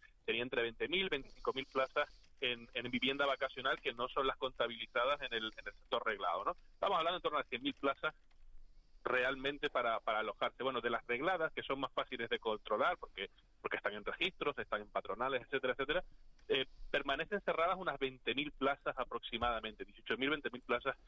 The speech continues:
turísticas, muchas de las cuales se están reconvirtiendo, muchas de las cuales eran cuarta, quinta línea, que están fuera de mercado ahora mismo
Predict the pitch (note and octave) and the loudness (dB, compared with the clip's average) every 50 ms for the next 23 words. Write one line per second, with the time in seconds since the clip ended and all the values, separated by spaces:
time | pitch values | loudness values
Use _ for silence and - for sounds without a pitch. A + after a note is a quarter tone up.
0 | - - - - - - C#3 C3+ - - B2 A2+ - - G3+ - G3 G3 F3 - | -20 -20 -20 -8 -2 0 0 0 0 0 -4 -2 -2 -2 0 2 2 2 2 2
1 | - F#3 G3+ G3 E3+ - - F3 F#3 F#3 F#3 E3 D3 C3+ B2 A#2 - - G#3 A3+ | 2 0 0 0 -2 0 0 0 2 0 0 -2 -2 -2 -4 -6 -4 -2 -2 -2
2 | G3 C3+ A2+ G#2+ - C3+ C#3 - D#3 D3+ - - - - - C#3+ C#3 C#3 - - | 0 2 2 2 2 2 0 -2 -2 -4 -6 -14 -14 -4 0 0 0 2 2 0
3 | E3+ D#3 C3 C#3+ D3+ D3+ C#3 - - - - - - - - D3+ E3+ F3 E3 - | 0 2 2 0 0 -2 -2 -6 -12 -16 -18 -20 -16 -4 2 4 4 4 2 0
4 | - B2 A#2 - - - - D#3+ - D3+ C3+ C#3 D#3 F#3+ F#3+ E3 C3+ A#2 - - | -2 -4 -4 -4 -8 -16 -14 -4 0 0 0 2 0 0 0 0 2 0 0 -2
5 | - - D3+ - - - E3+ E3+ D3+ C3+ B2+ B2 A2+ A2 - D#3 C#3+ C#3 C3+ C3+ | -2 -4 -4 -4 -2 0 2 2 4 2 2 2 0 0 2 2 2 4 4 4
6 | C3 C3 C#3+ D3+ C3+ - F3 G3 | 2 2 0 -2 -2 -2 -2 -2